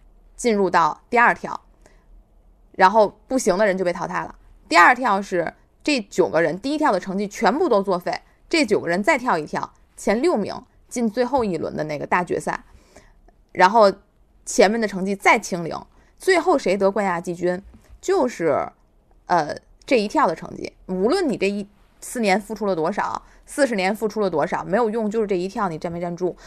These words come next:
所以你会觉得所有的压力都扛在运动员身上。我特别能理解徐梦桃的那个，“我，我，我是第一吗？”就是我们反复听那个“我是第一吗？”就是他在这个过程当中付出太多了。中国运动员因为这最后一跳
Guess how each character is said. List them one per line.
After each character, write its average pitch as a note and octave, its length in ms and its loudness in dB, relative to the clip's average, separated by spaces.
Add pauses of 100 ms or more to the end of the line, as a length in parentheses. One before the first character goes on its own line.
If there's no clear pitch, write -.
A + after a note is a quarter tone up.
(100)
所 - 160 -4
以 D4+ 100 2
你 B3 160 -2
会 A#3+ 240 -4
觉 E3+ 160 0
得 G3+ 100 -2
所 - 240 2
有 G#3 60 0
的 A3 80 -2
压 G#3+ 180 -2
力 G3+ 100 -4
都 F#3+ 120 -2
扛 D#3+ 200 -6
在 F3+ 100 -2
运 F#3 120 -6
动 E3+ 80 -10
员 D#3+ 160 -10
身 F3+ 140 -8
上。 E3+ 180 -2
我 E3 120 0
特 D#4 200 -4
别 A#3 140 -2
能 F#3 180 -4
理 F3+ 120 -6
解 F#3 140 -4
徐 D#3+ 140 -10
梦 E3+ 160 -6
桃 D#3 240 -8
的 F3+ 120 -2
那 F3 140 -6
个 - 200 0 (320)
，“我， A3+ 180 4 (140)
我， A#3 340 -2 (440)
我 B3+ 160 8
是 G#4+ 240 6
第 F4 240 0
一 F#4 60 2
吗？” D#4 320 6
就 D4 160 0
是 C#4 140 -2
我 C#4 100 0
们 D4+ 120 0
反 A3+ 220 4
复 G4 160 -2
听 D4 260 0
那 C#4+ 120 0
个 B3 80 2
“我 G#3+ 140 6
是 - 180 2
第 B3+ 220 -4
一 - 20 -4
吗？” A#3 100 -2 (300)
就 E4 140 0
是 D#4+ 80 2
他 C#4 200 -4
在 C#4 120 0
这 C4+ 100 -2
个 B3+ 80 -2
过 B3 140 -4
程 A#3 80 -4
当 A#3+ 120 -2
中 B3 120 -6
付 B3+ 140 -10
出 C4+ 120 -10
太 C4+ 340 0
多 C#3+ 260 -2
了。 F3 100 -4
中 C#4 160 -6
国 D4 100 -2
运 D4 80 -4
动 A#3+ 140 -4
员 F#3+ 180 0
因 C4 80 -6
为 C#4 80 -4
这 C#4 100 -2
最 C#4 160 -4
后 C4+ 140 -2
一 G#3 120 -6
跳 B3+ 280 4